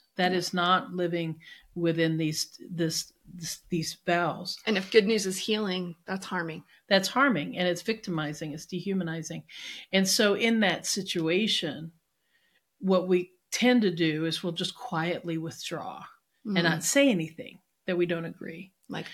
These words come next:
Speaker 2: "I do not co-sign." It's, it's Pilate, right?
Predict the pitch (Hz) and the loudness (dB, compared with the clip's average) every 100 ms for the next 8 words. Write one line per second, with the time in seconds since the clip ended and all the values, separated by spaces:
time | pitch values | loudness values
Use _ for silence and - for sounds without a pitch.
0 | - 196 185 254 262 254 - 254 220 - | -2 0 2 2 4 4 4 0 0 0
1 | 156 143 156 165 - _ 247 277 277 254 | -2 -2 -6 -10 -16 _ -2 0 0 -4
2 | - 277 269 - - - - | -2 0 0 -2 -8 -16 0